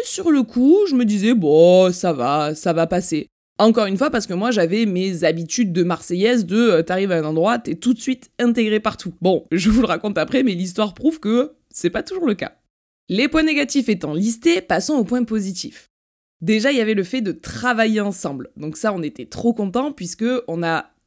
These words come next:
toujours travaillé ensemble depuis qu'on est ensemble quasiment avec Lucas. On a lancé notre chaîne YouTube en commun, ça faisait même pas six mois qu'on se connaissait, donc, euh, bon, bah voilà, euh, travailler ensemble, ça nous faisait pas peur,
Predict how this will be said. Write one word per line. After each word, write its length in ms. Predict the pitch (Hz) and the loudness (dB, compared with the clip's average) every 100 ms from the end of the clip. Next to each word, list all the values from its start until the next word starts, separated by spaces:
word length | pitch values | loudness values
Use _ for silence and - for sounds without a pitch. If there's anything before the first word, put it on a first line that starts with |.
| _ | _
toujours 260 | - 277 240 | -4 -4 -4
travaillé 300 | 208 185 180 | -4 -2 -2
ensemble 460 | 180 202 196 170 - | -2 -2 -2 -4 -4
depuis 460 | 175 170 208 190 | -6 -4 -4 -4
qu'on 240 | 185 165 185 | -4 -4 -4
est 80 | |
ensemble 280 | 202 160 208 | -6 -4 -4
quasiment 340 | 214 170 175 202 | -2 -4 -4 -2
avec 260 | 151 - | -4 -6
Lucas. 300 | 147 202 254 _ _ _ | -6 -4 -4 _ _ _
On 180 | 214 233 | 0 2
a 100 | 233 | 2
lancé 240 | 233 233 | 0 -2
notre 180 | 233 208 | -2 -2
chaîne 140 | 226 208 | -4 -6
YouTube 280 | 190 220 | -6 -4
en 80 | 202 | -2
commun, 300 | 196 208 220 | 0 0 0
ça 140 | 214 165 | 0 -2
faisait 160 | 165 | 0
même 180 | 196 220 | 0 2
pas 140 | 220 | 2
six 180 | 226 - | 0 0
mois 300 | 226 226 226 | 2 2 0
qu'on 260 | 220 190 180 | -2 -4 -4
se 100 | - | -4
connaissait, 560 | 214 190 185 254 277 | -2 -2 -2 -2 -2
donc, 380 | 185 185 202 - | -2 -4 -4 -2
euh, 80 | 190 | 0
bon, 180 | 175 165 | 0 0
bah 140 | 147 | 0
voilà, 280 | 165 214 95 | 0 0 0
euh, 80 | - | -4
travailler 300 | 226 226 208 | -2 0 0
ensemble, 280 | 196 220 220 | -2 -4 -4
ça 80 | |
nous 100 | 185 | -4
faisait 160 | 170 175 | -2 -2
pas 140 | 160 | -2
peur, 280 | 156 247 - | -2 -2 -2